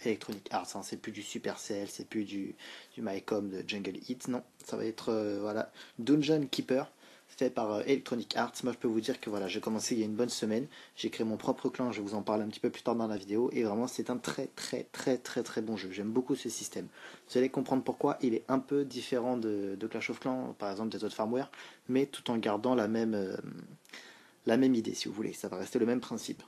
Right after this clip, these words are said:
hein, récolter les combats, les trophées, ça va rester le même principe. Donc ça reste un Farmware. Voilà, déjà pour commencer, je vais vous mettre le son. Ça va être, euh, vos serviteurs, ça va être des gobelins.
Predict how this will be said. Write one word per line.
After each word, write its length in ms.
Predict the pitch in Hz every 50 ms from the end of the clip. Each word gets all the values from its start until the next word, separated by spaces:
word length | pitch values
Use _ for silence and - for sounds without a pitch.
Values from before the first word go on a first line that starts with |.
| - -
hein, 80 | 104 101
récolter 640 | 87 104 101 - 110 101 98 - 113 110 113 113
les 80 | 110 107
combats, 320 | 104 - 101 98 98 95
les 100 | 98 107
trophées, 320 | 104 - - 104 - - 120
ça 140 | 117 - 110
va 60 | 104
rester 180 | 101 101 -
le 80 | 127 117
même 140 | 120 120 117
principe. 420 | - - 113 - - - - - - - - - - - - - _ _ -
Donc 200 | 127 139 127 -
ça 160 | - - 127
reste 240 | 135 135 - - 143
un 60 | 131
Farmware. 320 | - - 110 104 98 98
Voilà, 180 | 110 127 120 101
déjà 300 | 98 120 127 135 139 135
pour 180 | - 120 -
commencer, 400 | - 131 120 120 117 - - 143
je 140 | 135 120 107
vais 40 | 92
vous 80 | - 98
mettre 220 | 98 92 - -
le 60 | 113
son. 200 | 107 - 143 156 - - _ _ - - - - - - - - - - - - -
Ça 280 | - - - - 123 113
va 120 | 117 123
être, 260 | 131 143 - - 123
euh, 100 | 110 104
vos 120 | 101 110 110
serviteurs, 580 | - - 131 117 117 117 - - 151 156 151
ça 140 | - - 117
va 100 | 117 127
être 180 | 139 143 - - -
des 260 | 120 113 135 139 - - 127
gobelins. 340 | 123 143 135 131 120 101 -